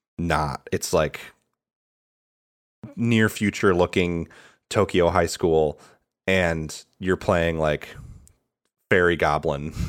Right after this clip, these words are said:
<laughs> which is, like, totally not, doesn't fit the aesthetic at all. But it's fun, and I'm looking forward to playing more of it. Uh, it, it's kinda, kinda drags a little bit in the beginning, but I sort of expected that. Uh, and,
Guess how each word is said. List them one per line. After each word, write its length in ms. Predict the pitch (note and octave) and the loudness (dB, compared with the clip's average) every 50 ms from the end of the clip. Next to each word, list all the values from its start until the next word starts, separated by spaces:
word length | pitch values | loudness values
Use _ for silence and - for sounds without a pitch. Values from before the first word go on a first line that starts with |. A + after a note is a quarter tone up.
| - - - | -8 -12 -14
<laughs> 340 | _ _ _ _ - G#2 G2 | _ _ _ _ -10 -10 -4
which 240 | G2+ F#2 - - - | -2 -2 -2 -2 -4
is, 240 | F#2 E2+ - - - | -4 -4 -4 -2 -2
like, 240 | C#2+ D2+ - - - | -2 -2 -4 -6 -8
totally 520 | - - G2 F2+ E2 E2 E2 D#2+ D#2 C#2+ - | -4 0 0 2 2 2 0 0 -2 -4 -6
not, 360 | E2 F2 D#2+ D#2 D#2+ D#2 D2+ | -4 -4 -2 0 0 -2 -2
doesn't 220 | F2 F#2+ E2+ E2 - | -2 -4 -4 -4 -6
fit 140 | E2+ D2 | -6 -6
the 80 | - D2+ | -6 -8
aesthetic 280 | D2+ - D2+ C#2+ D2 - | -6 -4 -6 -6 -6 -8
at 60 | - | -10
all. 180 | C#2+ C#2 D2+ - - - - - - _ _ _ _ | -8 -8 -10 -14 -16 -20 -20 -20 -20 _ _ _ _
But 200 | - D#2+ D2 - - | 0 0 0 2 0
it's 120 | C#3 - - | -2 0 2
fun, 340 | - G2+ D#2+ C#2+ C#2+ - - - | 2 2 2 2 -4 -8 -4 -2
and 220 | F#2 E2+ E2 - | -2 -2 -2 -2
I'm 160 | - F2 F2+ F2 | -2 -2 0 0
looking 240 | F2 - F#2 F2 | -2 -2 -4 -6
forward 200 | - F2 E2 D#2 | -2 0 0 0
to 60 | D2 - | 0 -2
playing 260 | - D#2+ D2+ C#2+ C#2+ | -2 -2 -2 -2 -4
more 160 | C#2+ C#2 C#2+ | -6 -6 -4
of 60 | C#2+ | -4
it. 200 | D2 C#2 - - - - - _ _ _ _ - | -4 -6 -6 -8 -16 -20 -20 _ _ _ _ -4
Uh, 260 | D#2 D2+ C#2+ C#2+ C#2+ - - | -2 -2 -2 -4 -8 -6 -6
it, 180 | E2+ D2+ - C2 - - | -6 -6 -6 -10 -12 -10
it's 100 | - - | -12 -4
kinda, 240 | - A2+ G#2 F#2+ E2+ - - - | -2 0 2 2 0 -2 -8 -4
kinda 220 | - G#2+ F#2 D#2+ | -2 -2 -2 0
drags 380 | - E2 D#2 D#2 D#2 D2+ D2+ - | 0 0 2 2 2 0 -2 -2
a 60 | D#2 | -2
little 160 | D#2 D2 D2+ | 0 0 0
bit 140 | - D#2 C#2+ | -2 -4 -4
in 60 | C#2+ | -4
the 60 | D2 | -6
beginning, 380 | C2 C2+ - D#2 D2 C#2+ C#2+ C#2+ | -10 -6 -6 -6 -6 -6 -6 -8
but 200 | D2+ C#2+ - - | -8 -8 -8 -8
I 60 | D2+ | -10
sort 180 | - - D2 C#2 | -8 -8 -10 -10
of 60 | C2 | -10
expected 380 | C2+ - - C2+ - - - | -12 -10 -10 -10 -10 -10 -10
that. 200 | - - B1+ - - - - - _ _ _ _ _ - - | -10 -12 -14 -16 -18 -20 -20 -20 _ _ _ _ _ -14 -14
Uh, 100 | - - - - | -14 -14 -10 -8
and, 240 | D#2 D2+ C2+ C#2+ | -8 -8 -8 -10